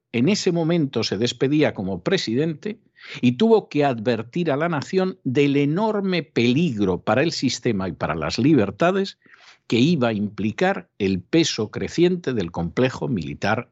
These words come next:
industrial. Y Eisenhower tenía toda la razón. Y además estaba respaldado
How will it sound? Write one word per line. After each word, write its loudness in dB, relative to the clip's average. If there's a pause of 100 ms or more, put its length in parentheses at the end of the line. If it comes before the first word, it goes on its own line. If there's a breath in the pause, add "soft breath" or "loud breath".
industrial. -8 (600 loud breath)
Y -2
Eisenhower 0 (180)
tenía 0 (140)
toda -2
la 0
razón. -8 (800)
Y 6
además 0
estaba -2
respaldado -2